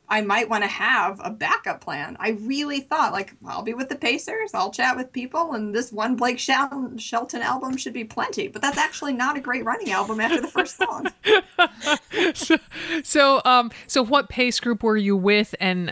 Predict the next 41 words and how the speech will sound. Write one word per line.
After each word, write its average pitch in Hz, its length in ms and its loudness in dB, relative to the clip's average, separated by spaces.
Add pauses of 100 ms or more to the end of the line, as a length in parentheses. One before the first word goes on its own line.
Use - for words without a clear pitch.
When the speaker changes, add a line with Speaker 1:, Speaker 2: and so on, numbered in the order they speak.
Speaker 2:
um, 165 420 0 (200)
tell 214 180 0
us 202 120 2
actually 185 260 0
how 160 240 0
it 95 60 -4
was 160 220 2
to 151 100 -4
run 151 160 -2
with 135 120 -6
a - 60 -8
pace 151 300 -4
group, - 180 -8
'cause, - 180 -12
uh, - 60 -8 (140)
we, 160 240 -8
we 156 100 -8
get 151 160 -4
that - 140 -4
question 160 320 -2
a 143 40 -8
lot, 139 240 -2
and 120 180 -8
we're 101 140 -6
kind 160 240 -4
of, 127 120 -8 (460)
um, 131 440 -4 (320)
somewhat 156 560 -4
not 143 520 -4
strong - 440 -2
supporters 165 480 -4
of 233 120 -6
pace 254 260 -2
groups 269 220 -6
for 165 300 -4
a - 40 -8
couple - 240 -6
different 196 300 -4
reasons. 233 360 -4
So 180 100 -2
t-, - 180 -8